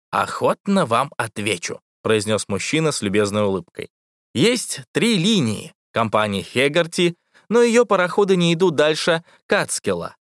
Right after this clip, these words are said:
компании Покипси. Её пароходы ходят через день, и ещё ежедневно по каналу курсирует катер». «Ах, вот как», — сказал я. «Может, вы посоветуете мне?» Мужчина с воплем вскочил.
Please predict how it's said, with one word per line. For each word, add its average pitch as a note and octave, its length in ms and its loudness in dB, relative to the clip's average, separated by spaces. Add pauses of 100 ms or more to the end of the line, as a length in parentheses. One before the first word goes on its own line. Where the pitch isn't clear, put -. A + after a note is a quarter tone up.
компании G#2+ 560 0
Покипси. - 840 -4 (500)
Её B2+ 280 4
пароходы C#3 480 2
ходят C3 320 0
через C#3+ 340 0
день, A2 340 -2 (300)
и C3+ 80 2
ещё D#3+ 320 2
ежедневно D#3+ 640 0
по C#3 100 -2
каналу C3 380 0
курсирует G#2 560 -2
катер». - 580 -8 (420)
«Ах, A2+ 480 -2
вот D#3 400 -4
как», — - 360 -6
сказал G2+ 380 0
я. F#2 240 -4 (400)
«Может, D#3+ 300 2
вы D3+ 140 4
посоветуете C3+ 680 0
мне?» A2+ 400 0 (380)
Мужчина A#2 440 0
с - 120 -8
воплем A2 380 2
вскочил. C#3+ 680 -2